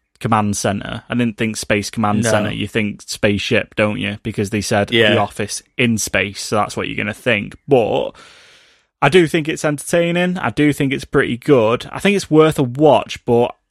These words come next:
Speaker 1: it was a bit awkward when I first watched it, 'cause I watched it with my girlfriend, and when we sat down to watch it, I said, "Oh, it's meant to be really good, this. It's meant to be like The Office in space."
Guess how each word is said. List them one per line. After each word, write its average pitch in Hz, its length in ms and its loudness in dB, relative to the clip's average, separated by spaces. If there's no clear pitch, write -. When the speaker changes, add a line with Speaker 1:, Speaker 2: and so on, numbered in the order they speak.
Speaker 1:
it 143 120 2
was 139 120 4
a 127 60 2
bit 143 160 4
awkward 156 420 4
when 127 140 0
I 107 60 -2
first 104 360 -2
watched - 380 -6
it, 113 120 -8
'cause - 140 -8
I 113 40 0
watched 135 200 2
it 127 60 -2
with 113 100 0
my 107 80 -2
girlfriend, 135 560 2
and 113 80 -2
when 120 120 2
we 120 60 -2
sat 120 240 -2
down 139 260 2
to 113 100 -4
watch 113 340 0
it, 110 240 -6
I 120 100 2
said, 123 300 4
"Oh, 123 100 2
it's 117 120 -4
meant 139 160 0
to - 60 -8
be 139 60 2
really 135 300 4
good, 143 240 2
this. - 260 -8
It's - 140 -8
meant 120 160 -4
to - 60 -16
be 127 100 2
like 120 160 2
The 120 80 -2
Office 120 340 -4
in 113 80 -2
space." 151 580 -2